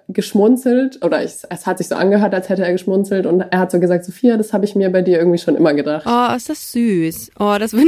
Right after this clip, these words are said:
Speaker 2: wünschen sich, glaub ich, sehr viele queere Menschen, dass der Vater genauso reagiert wie deiner da in dem Moment.
Speaker 1: Ja, das war richtig schön.
Speaker 2: Und dann? Also, ist es mit dem Taxi weggefahren und habt ihr dann geschrieben?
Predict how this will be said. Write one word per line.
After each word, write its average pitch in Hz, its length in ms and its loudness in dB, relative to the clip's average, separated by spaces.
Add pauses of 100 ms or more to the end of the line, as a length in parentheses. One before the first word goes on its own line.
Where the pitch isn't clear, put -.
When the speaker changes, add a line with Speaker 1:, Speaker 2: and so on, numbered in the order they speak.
Speaker 2:
wünschen 277 120 0
sich, 233 120 -10
glaub 214 160 -4
ich, 220 100 -8
sehr 240 200 0
viele 226 260 -6
queere 233 280 -2
Menschen, 214 360 -2
dass 196 160 -4
der 190 160 -6
Vater 202 320 -2
genauso 190 500 -2
reagiert 175 720 -4 (420)
wie - 80 -4
deiner 165 400 0
da 156 200 -6
in 165 160 -8
dem 156 140 -6
Moment. 151 540 -6
Speaker 1:
Ja, 202 260 -2 (200)
das 233 180 -2
war 233 140 2
richtig 220 300 -2
schön. 196 460 -6
Speaker 2:
Und 220 180 -2
dann? 208 200 0 (220)
Also, 226 180 0
ist 214 200 -4
es 247 40 -10
mit 233 120 -6
dem 214 80 -6
Taxi 226 280 -6
weggefahren 285 500 -4
und 247 60 -2
habt 233 140 -8
ihr 226 60 -2
dann 208 280 0
geschrieben? 233 560 -2